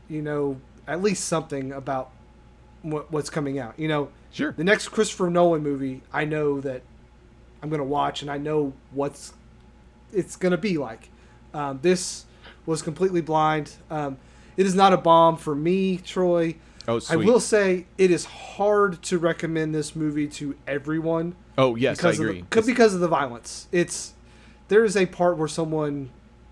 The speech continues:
Speaker 1: is getting tortured, and it is not as bad as <laughs> someone eating spaghetti at a table, apparently.
Speaker 2: <laughs> Oh
Speaker 1: But
Speaker 2: my God.
Speaker 1: you know, it's, uh, it's, it's, it's tough. So it's not a bomb. I, I really like this movie.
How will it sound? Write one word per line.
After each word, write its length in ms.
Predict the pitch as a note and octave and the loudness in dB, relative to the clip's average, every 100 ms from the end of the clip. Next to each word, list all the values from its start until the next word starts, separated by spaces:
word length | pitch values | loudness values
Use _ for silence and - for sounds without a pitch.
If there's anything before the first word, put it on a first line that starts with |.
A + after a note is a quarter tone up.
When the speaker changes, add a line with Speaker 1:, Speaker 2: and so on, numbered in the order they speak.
| - - | -16 -6
Speaker 1:
is 240 | D3 - | -6 -4
getting 280 | - D3 C#3 | -2 -2 -4
tortured, 540 | - D#3 D3+ E3+ D3 | -4 -4 -2 -4 -4
and 140 | D3 D#3+ | -4 -2
it 120 | D#3 | -2
is 240 | D3 - - - - - - - - | -2 -6 -16 -20 -20 -20 -20 -20 -8
not 200 | E3 F3+ | 2 4
as 100 | G#3+ | 6
bad 180 | A3+ A3 | 8 6
as 100 | - | 6
<laughs> 60 | - | 4
someone 200 | G#3+ F#3 | 6 6
eating 220 | A3+ F#3+ | 6 4
spaghetti 460 | - F#3+ G3 G#3 F#3 | -2 0 4 6 6
at 80 | |
a 40 | F3 | 2
table, 440 | - B3 A#3+ B3 | 4 4 6 2
apparently. 420 | A3+ B3+ A#3+ A3+ | 4 4 4 4
Speaker 2:
<laughs> 60 | A3 | 0
Oh 40 | |
Speaker 1:
But 200 | F#3 F3+ | 2 2
Speaker 2:
my 100 | E3 | 2
God. 240 | A#2+ A3+ G#3 | -4 -2 2
Speaker 1:
you 60 | |
know, 220 | F3+ D#3 D3+ - - | 2 2 -2 -10 -6
it's, 320 | G3+ F#3 F3+ F3+ | 0 0 2 4
uh, 320 | F3+ E3 D3+ - - - - - G3 | 4 4 -4 -12 -20 -20 -20 -2 0
it's, 260 | F3+ - | 0 -2
it's, 180 | G#3+ - - | -2 -2 -2
it's 180 | G#3 - | -2 0
tough. 380 | F3+ - - - - | -2 -2 -8 -20 -10
So 260 | - D#3+ | 0 2
it's 200 | G3 F#3 | 2 2
not 160 | G3+ F#3+ | 4 4
a 60 | F3 | 4
bomb. 300 | E3+ E3+ F3 | 4 4 2
I, 120 | F3 F3+ | 2 2
I 80 | F#3+ | 0
really 260 | G3 C4+ F#3+ | 0 2 2
like 180 | F#3 | 2
this 200 | G3 F#3 | 0 -4
movie. 380 | F#3+ F#3 F#3 F3+ | -2 0 -2 -4